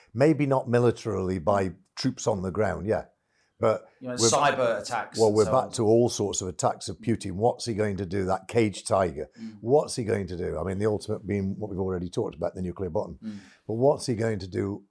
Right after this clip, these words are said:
Speaker 1: other than that? The U K is definitely on his hit list because we have supported the Ukraine more than any other country in armaments and support in every way.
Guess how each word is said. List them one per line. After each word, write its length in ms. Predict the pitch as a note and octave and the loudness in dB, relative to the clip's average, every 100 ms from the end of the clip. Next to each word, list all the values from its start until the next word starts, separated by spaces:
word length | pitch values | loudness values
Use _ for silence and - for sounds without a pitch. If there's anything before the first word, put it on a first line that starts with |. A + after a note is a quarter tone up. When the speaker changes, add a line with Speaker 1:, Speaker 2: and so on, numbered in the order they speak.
| - | -2
Speaker 1:
other 180 | A#2 G2+ | 2 0
than 240 | E2 D#2+ | -2 -10
that? 220 | C#2+ - _ _ _ _ _ _ - | -12 -14 _ _ _ _ _ _ -2
The 140 | A2+ | 2
U 200 | C3 E3+ | 6 6
K 440 | E3 C#3+ C#3+ G#2+ - | 4 4 6 4 0
is 160 | G#2 D2+ | -4 2
definitely 520 | B2 C3+ C3+ A2+ A2 | 4 4 2 -2 -2
on 100 | G#2 | -2
his 160 | F#2 | -4
hit 240 | B2+ C#3 - | -2 -2 -2
list 300 | F2 - - | -4 -4 -6
because 480 | G#2+ - A#2+ G#2 - _ _ | -6 0 2 0 -4 _ _
we 360 | G#2+ G#2+ D3+ C3 | -4 4 6 6
have 200 | A#2 - | 2 0
supported 600 | - A2+ C#3 C3+ C3 G2 | -4 -2 4 4 4 -2
the 80 | G#2 | -2
Ukraine 480 | G#2 F#2+ B2+ G2+ G2 | -2 0 0 2 0
more 220 | G#2 G2+ | 0 0
than 180 | G2+ - | 0 0
any 240 | A#2+ A#2 A2 | 0 2 2
other 180 | G#2 G#2+ | 0 -2
country 540 | C3+ A#2+ A2+ - D2 _ _ _ _ _ - | 0 -2 -2 -8 -12 _ _ _ _ _ 0
in 260 | G#2+ G2+ F#2+ - _ _ | 2 2 0 -10 _ _
armaments 800 | A#2+ A#2+ B2+ B2 B2 B2 A#2 - - | 4 4 4 2 2 0 -4 -8 -4
and 240 | G#2+ G#2 | -4 -4
support 680 | - - - G#2 G2+ G2+ - _ _ - | -6 -8 0 4 4 2 -4 _ _ -10
in 140 | G#2 - | -6 0
every 320 | A#2 G#2+ G#2 | 0 0 2
way. 300 | A2 G#2 | 4 2